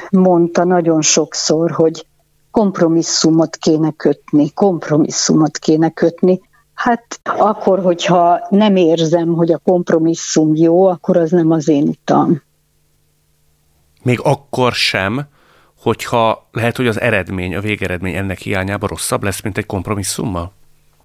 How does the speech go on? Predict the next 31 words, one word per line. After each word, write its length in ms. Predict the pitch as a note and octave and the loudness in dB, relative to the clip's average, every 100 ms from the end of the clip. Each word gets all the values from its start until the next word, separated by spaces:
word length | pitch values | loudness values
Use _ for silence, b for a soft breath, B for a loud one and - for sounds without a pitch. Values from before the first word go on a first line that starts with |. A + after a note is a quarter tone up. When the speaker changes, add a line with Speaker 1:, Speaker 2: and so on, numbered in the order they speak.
| _ - | _ -4
Speaker 1:
Hát 220 | F3+ G3 | -2 -2
azt 180 | F#3 - | -2 0
honnan 320 | G3 E3+ E3 | 2 2 2
lehet 300 | F3+ D3+ F#3 | 0 0 -8
tudni, 460 | - F3+ - F3+ F#3 | -2 -2 2 2 2
hogyha 420 | E3+ F3 - F#3 | 2 0 0 -2
tudom 360 | - F#3+ F3+ F3 | 2 2 2 2
arról 340 | F3+ F#3 F3 | 2 2 2
a 80 | F3 | 2
lépésről, 800 | F3 F3+ F3 E3+ D#3+ - F#3 E3+ | 2 2 2 2 2 0 2 2
hogy 180 | F3+ F3+ | 2 2
az 220 | F#3+ F#3 | 0 2
a 80 | F3+ | 2
jó, 400 | E3+ E3+ F3+ G3 | 2 2 4 4
és 180 | F3 - | 2 2
nem 180 | F#3+ F#3 | 2 2
az 140 | F3 | 2
ellenkezője, 800 | F#3 F3 F3 E3+ F#3 F#3 F3 F3 | 2 2 0 2 2 4 4 4
és 180 | F3 - | 2 2
nem 160 | G3 F#3 | 4 2
a 60 | |
félig 420 | - F#3 F3+ F3 F3+ | 2 0 2 2 2
ellenkezője, 800 | E3+ E3+ F3 F#3 F3+ F#3 F#3 F3+ | 2 2 2 2 2 2 4 2
akkor 220 | - F#3 | 0 2
honnan 360 | G#3 G3+ F3 | 4 4 4
lehet 240 | E3+ E3 - | 4 2 0
tudni, 220 | F3 E3 | 2 4
hogy 100 | E3 | 2
utána 400 | E3+ - D#3+ E3+ | 0 0 2 4
jobb 260 | E3 D#3 D#3+ | 4 2 0
lesz? 460 | E3+ - - - | -2 -6 -12 -14